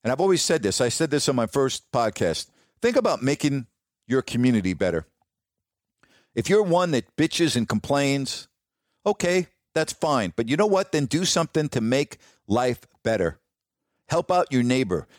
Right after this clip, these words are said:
Help out a stranger. Do something. If you can only give a dollar to charity, then give it. Make someone's life better.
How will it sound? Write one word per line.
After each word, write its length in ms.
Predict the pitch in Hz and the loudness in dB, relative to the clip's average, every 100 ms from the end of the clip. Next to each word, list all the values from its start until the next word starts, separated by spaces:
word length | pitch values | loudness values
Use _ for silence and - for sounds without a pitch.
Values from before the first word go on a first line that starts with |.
| _ | _
Help 240 | 143 170 | -4 0
out 160 | 180 170 | 2 2
a 40 | |
stranger. 640 | 120 - 135 131 107 82 - _ _ _ _ _ _ - | 0 0 2 2 0 -4 -8 _ _ _ _ _ _ -6
Do 140 | 175 | -2
something. 440 | 175 160 117 104 90 | 0 0 0 -2 -2
If 140 | - | -4
you 60 | 113 | -4
can 120 | 147 | -2
only 200 | 165 165 | 0 0
give 160 | 160 | 2
a 60 | 135 | 0
dollar 380 | 95 135 147 135 | 0 0 2 2
to 80 | 101 | 0
charity, 380 | - 143 139 | 0 2 2
then 140 | 127 98 | 0 -2
give 240 | 90 127 | 0 0
it. 140 | 101 - _ _ _ _ _ _ - | 0 -4 _ _ _ _ _ _ -8
Make 300 | 113 208 - | -2 -2 -2
someone's 500 | - 180 175 165 123 | -2 0 0 -2 0
life 320 | 123 131 - - | 0 0 -4 -4
better. 320 | 113 92 | -2 -2